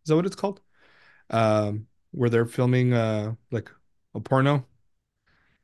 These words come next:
in, uh, a barn or, like, a farmhouse, and it's like they start getting offed one by one. Like, it's,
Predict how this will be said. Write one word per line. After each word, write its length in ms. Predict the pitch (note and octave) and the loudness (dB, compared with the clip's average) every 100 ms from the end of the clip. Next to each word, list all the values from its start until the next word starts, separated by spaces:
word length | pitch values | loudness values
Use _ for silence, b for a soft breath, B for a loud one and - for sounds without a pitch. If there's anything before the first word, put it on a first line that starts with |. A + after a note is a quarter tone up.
| - | -2
in, 280 | A#2 A2+ | 0 2
uh, 280 | G#2+ G#2 G#2 | 0 -2 -6
a 80 | G#2 | -4
barn 380 | A2 A2+ F3+ G3 - | 0 2 2 0 -4
or, 60 | A#2+ | -2
like, 140 | A2+ | -2
a 40 | A#2+ | -2
farmhouse, 640 | - C#3+ F3+ G#3 - - _ _ _ _ | 0 0 0 -4 -10 -18 _ _ _ _
and 600 | - A#2 A2+ A2 G#2+ G#2 - _ _ _ _ _ _ _ _ _ _ _ _ _ _ | -2 0 2 0 -4 -6 -12 _ _ _ _ _ _ _ _ _ _ _ _ _ _
it's 80 | - | -2
like 140 | A2+ - _ _ _ _ _ _ - | -2 -4 _ _ _ _ _ _ 0
they 100 | B2+ | 2
start 240 | - C3+ | 4 2
getting 220 | C3 B2+ | 4 2
offed 360 | A2+ A#2 B2+ - | 2 0 0 -2
one 140 | A#2+ B2 | -2 2
by 120 | B2+ | 2
one. 340 | A#2+ B2+ D3 - _ - | 2 0 -2 -8 _ -12
Like, 340 | G#2+ G2 G2 - _ _ - - | -8 -6 -8 -12 _ _ -20 -16
it's, 260 | G#2+ - | -16 -16